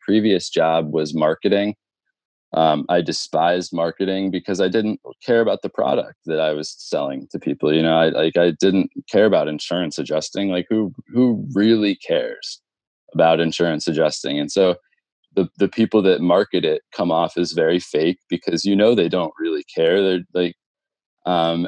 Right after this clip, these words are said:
and so I, I, I always kinda disrespected the position, and I never really thought anything about it, and I,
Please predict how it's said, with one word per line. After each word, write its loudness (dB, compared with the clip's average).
and -2
so 2
I, 2
I, -2
I -2
always -2
kinda -6
disrespected -10
the -2
position, -2
and -2
I -2
never 0
really 0
thought 2
anything -4
about 2
it, 0
and -6
I, -6